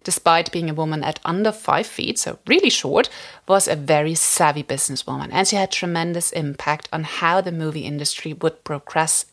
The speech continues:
and evolve. Notably, in nineteen sixteen, together with the wife of Cecil B. DeMille, and we remember she got to know him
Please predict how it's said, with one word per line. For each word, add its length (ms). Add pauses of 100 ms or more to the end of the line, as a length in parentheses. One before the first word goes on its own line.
and 220 (100)
evolve. 500 (300)
Notably, 800 (100)
in 160
nineteen 440
sixteen, 760 (280)
together 540
with 180
the 80
wife 380
of 100
Cecil 360
B. 140
DeMille, 440 (540)
and 120
we 80
remember 400
she 160
got 220
to 100
know 140
him 160